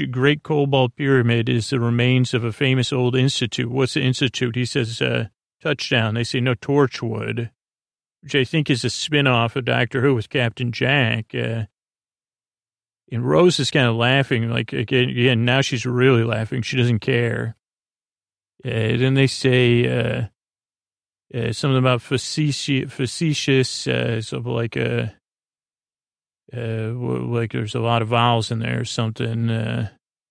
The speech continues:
and they say, "What, uh, what has iron in it?" Uh, and, oh, Fitch gets it wrong.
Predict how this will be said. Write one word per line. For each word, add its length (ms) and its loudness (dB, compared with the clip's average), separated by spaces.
and 180 -4
they 100 -2
say, 220 -2
"What, 360 0
uh, 460 2
what 260 -2
has 260 2
iron 440 2
in 160 2
it?" 260 2
Uh, 420 -2
and, 440 -2
oh, 120 -2
Fitch 400 0
gets 240 0
it 80 -2
wrong. 800 2